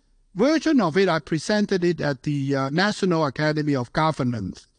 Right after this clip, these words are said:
That's how it was called back then, you know, uh, 國家行政學院. So then my major argument is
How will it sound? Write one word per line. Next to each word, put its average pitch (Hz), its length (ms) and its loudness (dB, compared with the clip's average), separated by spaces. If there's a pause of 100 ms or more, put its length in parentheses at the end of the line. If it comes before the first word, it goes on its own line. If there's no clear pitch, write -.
(260)
That's 156 180 0
how 139 220 0
it 131 80 4
was 120 240 0
called 123 560 -2 (260)
back 147 220 0
then, - 320 -4
you 110 140 0
know, 117 100 -2 (420)
uh, 123 280 -2
國 147 220 0
家 185 160 4
行 117 220 -2
政 123 200 -2
學 117 200 -4
院. 117 240 -4 (600)
So 220 460 0 (840)
then 285 280 2
my 262 220 4
major 339 380 2
argument 233 760 0
is 160 300 -2